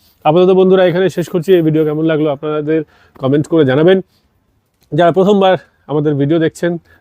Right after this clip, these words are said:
তারা অবশ্যই চ্যানেলটাকে সাবস্ক্রাইব করবেন, পাশে বেল আইকন প্রেস করে দেবেন, যাতে ভিডিও নোটি-, নোটিফিকেশন আপনারা সঙ্গে সঙ্গে পেয়ে যান। এছাড়াও যারা আপনারা আমাদেরকে সহযোগিতা করতে চান, তারা জয়েন বাটন ক্লিক করে যে কোনো অপশন বেছে নিতে পারেন।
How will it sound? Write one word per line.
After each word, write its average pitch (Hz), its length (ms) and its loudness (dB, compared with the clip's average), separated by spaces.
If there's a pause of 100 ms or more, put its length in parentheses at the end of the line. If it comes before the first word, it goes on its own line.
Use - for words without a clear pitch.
তারা 135 140 -2
অবশ্যই 135 320 -4
চ্যানেলটাকে 135 400 -2
সাবস্ক্রাইব 175 400 -2
করবেন, 175 280 -2
পাশে 151 240 -4
বেল 175 160 2
আইকন 190 200 0
প্রেস 180 180 -4
করে 180 160 -2
দেবেন, 180 160 -2
যাতে 165 180 -2
ভিডিও 156 200 -2
নোটি-, 156 340 -4
নোটিফিকেশন 147 480 -4
আপনারা 147 220 -6
সঙ্গে 147 240 -6
সঙ্গে 151 200 -6
পেয়ে 160 180 -2
যান। 131 160 0 (360)
এছাড়াও 185 300 2
যারা 151 360 0
আপনারা 139 260 -6
আমাদেরকে 139 400 -6
সহযোগিতা 165 460 0
করতে 147 260 -4
চান, 131 220 -6 (460)
তারা 143 340 0
জয়েন 156 260 2
বাটন 139 240 -4
ক্লিক 147 200 -4
করে 147 180 2
যে 160 120 0
কোনো 175 160 0
অপশন 151 300 -2
বেছে 143 200 -2
নিতে 156 160 -2
পারেন। 160 260 -2